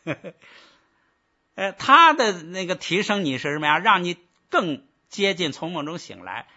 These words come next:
让你早日从梦中，让你早日成佛，这个时候他一定帮你。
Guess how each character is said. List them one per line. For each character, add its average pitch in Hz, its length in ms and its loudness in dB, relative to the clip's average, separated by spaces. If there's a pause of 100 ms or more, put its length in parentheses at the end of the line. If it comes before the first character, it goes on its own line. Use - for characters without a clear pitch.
让 185 260 -4
你 185 80 -8
早 127 240 -6
日 196 140 -6
从 139 220 -10
梦 127 160 -10
中， 131 160 -12
让 202 220 -2
你 240 60 -6
早 120 220 -6
日 160 140 -6
成 190 220 -12
佛， - 300 -8 (200)
这 311 180 2
个 151 80 2
时 160 80 -4
候 175 100 -2
他 190 120 0
一 247 160 -2
定 214 180 -2
帮 110 260 -2
你。 98 160 -18